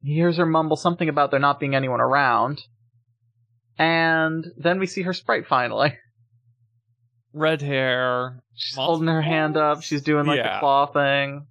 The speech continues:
Speaker 1: It's pretty sick.
Speaker 2: It rules.
Speaker 1: Uh, he <laughs> faints
Speaker 2: Uh-huh.
Speaker 1: when he sees her, and then he wakes up confused as to why he's even here.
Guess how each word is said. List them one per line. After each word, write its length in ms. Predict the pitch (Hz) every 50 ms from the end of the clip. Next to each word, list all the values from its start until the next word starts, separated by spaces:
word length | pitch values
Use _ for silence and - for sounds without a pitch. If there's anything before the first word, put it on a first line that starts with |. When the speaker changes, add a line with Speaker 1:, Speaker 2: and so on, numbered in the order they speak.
| _ _ -
Speaker 1:
It's 100 | - -
pretty 220 | - 180 160 147
sick. 340 | - - - 147 139 139 143 - - _ _ _ _ _ _ _ _ _ _ _ _ _ -
Speaker 2:
It 60 | 151
rules. 840 | 147 127 135 127 107 101 - - - 160 156 - - - - - _ -
Speaker 1:
Uh, 420 | 143 139 135 131 131 127 127 - -
he 160 | 135 - 180 175
<laughs> 100 | - -
faints 580 | 127 120 104 - 208 214 - - - - - - _ _ _ - -
Speaker 2:
Uh-huh. 240 | 143 131 135 196 -
Speaker 1:
when 100 | 156 156
he 60 | 151
sees 300 | - - 151 160 170 170
her, 280 | 190 196 202 208 202 _ _ _ _ _ _ _ _
and 160 | - 151 151 151
then 60 | 151
he 80 | 147
wakes 260 | 143 156 165 165 - 180
up 100 | - -
confused 540 | - 156 139 - - 190 180 160 151 127
as 100 | 151 143 131
to 80 | 147
why 200 | 139 139 135 139
he's 180 | 143 143 135 143
even 200 | 139 139 139 131
here. 400 | 123 151 202 - 92 117 - -